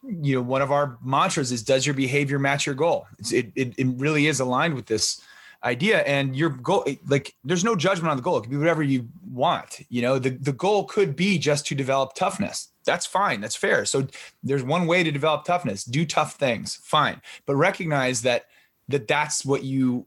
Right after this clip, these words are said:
are getting or not getting. That's your evaluation tool. That's the, you know, the barometer, so to speak. Like, but if you're saying, you know, y-, how many coaches are hired and they say, like, "We're trying to build, uh, better,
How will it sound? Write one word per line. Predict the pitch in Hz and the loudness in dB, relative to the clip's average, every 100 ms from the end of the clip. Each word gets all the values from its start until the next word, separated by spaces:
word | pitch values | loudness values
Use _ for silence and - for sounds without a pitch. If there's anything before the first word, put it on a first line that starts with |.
| - | -4
are | 123 123 | -2 0
getting | 117 127 139 135 | 2 2 2 0
or | 123 | 0
not | 135 143 | 0 0
getting. | - 98 98 | -4 -4 0
That's | 135 147 | 0 0
your | 147 | 0
evaluation | 131 127 120 123 143 - 107 | 0 2 0 0 0 0 -2
tool. | - 87 | -6 -4
That's | 98 117 - | 0 0 0
the, | 120 | 0
you | 104 117 | 2 0
know, | |
the | 107 | 0
barometer, | 107 123 123 143 139 92 98 | -2 -2 0 2 0 -4 -8
so | - - | -4 -4
to | 101 | -4
speak. | - 98 - | -6 -4 0
Like, | 104 - - - - | -2 -2 -16 -20 -6
but | - | -2
if | 135 | 0
you're | 143 | 0
saying, | 131 - 180 175 160 156 | 0 2 2 2 0 -2
you | 139 | 0
know, | 131 | 0
y-, | 127 135 | 0 -2
how | 127 | 0
many | 175 160 | 0 0
coaches | - 175 170 143 | 0 0 0 0
are | 127 | -2
hired | - 160 160 151 | 0 0 2 0
and | 131 | -2
they | 123 | -4
say, | 113 123 120 | 0 2 2
like, | 117 104 | 0 -2
"We're | 117 | -4
trying | - 127 | 0 0
to | 117 | 0
build, | 110 123 117 - - - - - | 0 0 0 -8 -20 -20 -10 -2
uh, | 117 110 110 | 0 2 0
better, | 107 123 113 107 | 2 2 2 0